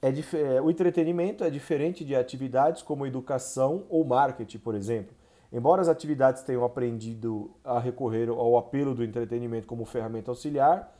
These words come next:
a importância e o impacto do entretenimento é reconhecida como meio acadêmico, né? A psicologia determina que a função do entretenimento é a obtenção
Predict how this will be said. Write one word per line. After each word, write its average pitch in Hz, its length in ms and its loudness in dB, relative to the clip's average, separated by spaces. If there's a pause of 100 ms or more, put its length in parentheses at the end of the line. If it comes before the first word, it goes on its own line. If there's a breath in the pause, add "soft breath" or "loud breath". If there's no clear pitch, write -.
(260 soft breath)
a 131 120 2
importância 151 600 0
e 160 40 2
o 147 80 -2
impacto 135 500 2
do 117 80 -6
entretenimento 143 760 -4
é 185 40 -2
reconhecida 170 560 0
como 175 240 -4
meio 160 180 2
acadêmico, 160 640 -2 (180)
né? 107 220 -8 (1120 soft breath)
A 143 140 6
psicologia 170 640 4
determina 143 580 -2
que 135 140 -4
a 135 60 2
função 185 520 -2
do 147 160 0
entretenimento 143 960 -4 (440 soft breath)
é 123 160 2
a 127 180 4 (160)
obtenção 214 1300 2